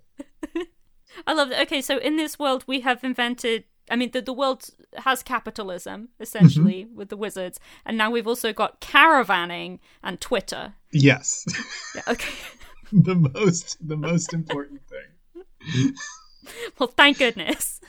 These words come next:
Speaker 1: <laughs> We're set. Okay, the adventure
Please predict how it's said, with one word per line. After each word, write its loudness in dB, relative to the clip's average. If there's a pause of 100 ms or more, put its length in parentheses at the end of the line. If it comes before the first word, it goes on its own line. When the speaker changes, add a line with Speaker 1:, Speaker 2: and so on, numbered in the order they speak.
Speaker 1:
<laughs> -20
We're -4
set. -8 (960)
Okay, 0 (320)
the -2 (720)
adventure -6